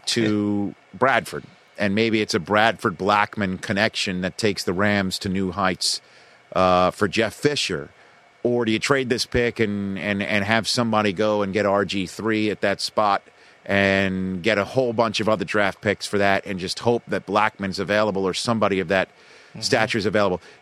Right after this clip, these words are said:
Speaker 1: Is, is this kid a Calvin Johnson type talent that the Rams can just not refuse and, and tell everybody, uh, "We appreciate your, your,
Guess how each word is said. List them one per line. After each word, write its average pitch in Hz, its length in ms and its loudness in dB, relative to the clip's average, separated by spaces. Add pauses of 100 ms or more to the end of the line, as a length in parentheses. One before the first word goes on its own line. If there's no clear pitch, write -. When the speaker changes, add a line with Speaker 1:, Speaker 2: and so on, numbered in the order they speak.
(100)
Speaker 1:
Is, 147 340 -2
is 151 220 -2
this 156 200 -2
kid 170 220 -4
a 151 60 -4
Calvin 156 420 0
Johnson 156 420 -2
type 160 300 -2
talent 165 420 0 (140)
that 135 140 -2
the 135 80 0
Rams 139 340 -2
can 131 100 -4
just 131 220 -6
not 131 260 0
refuse 156 600 -4
and, 123 240 -4 (300)
and 117 180 -2
tell 139 220 2
everybody, 135 800 0 (120)
uh, 104 320 -2
"We 117 120 -2
appreciate 139 580 -2
your, 123 360 0
your, 117 400 -2